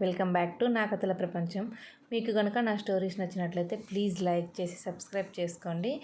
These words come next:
ఇప్పుడు మనం చెప్పుకోబోతున్నాం ప్రేమ అరవిందం స్టోరీలోని ఎపిసోడ్ సిక్స్టీన్. ఇక స్టోరీలోకి వెళ్ళినట్లయితే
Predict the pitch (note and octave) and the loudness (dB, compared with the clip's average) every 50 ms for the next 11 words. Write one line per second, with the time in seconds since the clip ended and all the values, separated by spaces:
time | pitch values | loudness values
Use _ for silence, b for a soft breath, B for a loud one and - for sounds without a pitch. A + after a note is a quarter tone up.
0 | B B B B B - - G#3 G#3+ G#3 G3+ G3 F#3+ F#3 F3+ F3 F#3 F3 F3+ - | B B B B B -2 -2 0 2 2 2 4 4 2 2 0 -2 -4 -4 -2
1 | - F#3 F3 F3 F3 F3 F3 E3+ F3 G#3 A#3+ B3 B3 - G#3 G3+ G3 G3 G3 G3+ | 0 2 2 2 2 2 0 0 2 2 0 -2 0 0 2 2 2 4 2 2
2 | G3 G3 F#3+ F#3+ F#3 F3+ F3+ F3 F3+ F3 E3+ F3 - F#3 F3 F3+ F3+ F3 F3 F3+ | 4 4 4 4 4 4 4 2 2 0 0 0 0 0 2 2 2 2 2 2
3 | G3+ A3 A3 - F#3+ F3+ G3 E3+ G3+ F#3 F3 F3 - F3+ F3 - - - G3 F3+ | 0 0 -2 -4 -4 -4 -4 -4 -2 -2 -2 -4 -6 -8 -10 -10 -8 -6 -6 -6
4 | E3 F3 B B B B B B B - G3+ G#3+ G#3 G#3 - G3+ G3 F#3+ G#3 G#3+ | -6 -6 B B B B B B B -2 0 0 0 2 2 2 4 4 4 4
5 | G#3 G#3 G3+ G#3 F#3+ F#3 F3+ F3+ F#3 F#3 F#3+ F3+ - F#3+ F#3 F3+ F3+ F3+ C#4+ D#4+ | 2 2 2 2 2 2 2 2 2 2 0 0 0 0 0 0 0 0 0 0
6 | E4 D4+ | 0 -2